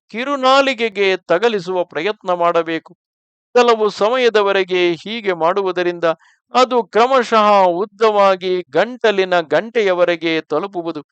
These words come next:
ಅನಂತರ ನಾಲಿಗೆಯಿಂದ ಗಂಟಲಿನ ಗಂಟೆಯನ್ನು ಮುಟ್ಟಿದಾಗ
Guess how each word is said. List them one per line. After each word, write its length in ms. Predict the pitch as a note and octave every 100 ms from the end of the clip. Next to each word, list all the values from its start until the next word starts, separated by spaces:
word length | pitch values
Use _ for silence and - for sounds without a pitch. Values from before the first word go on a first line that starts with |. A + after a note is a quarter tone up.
| _ _ _ -
ಅನಂತರ 520 | G#3+ G#3+ F#3 G3 F3 F3 E3 D#3+
ನಾಲಿಗೆಯಿಂದ 760 | D3 G#3 A3+ G3 F#3 F3+ F3 E3+ E3 D#3
ಗಂಟಲಿನ 600 | D#3 A3 A#3+ A3 F#3 F3 D#3+
ಗಂಟೆಯನ್ನು 800 | C#3+ F3 G#3+ G3+ F3 E3+ E3 D#3
ಮುಟ್ಟಿದಾಗ 580 | D#3 - F#3 D#3+ D#3+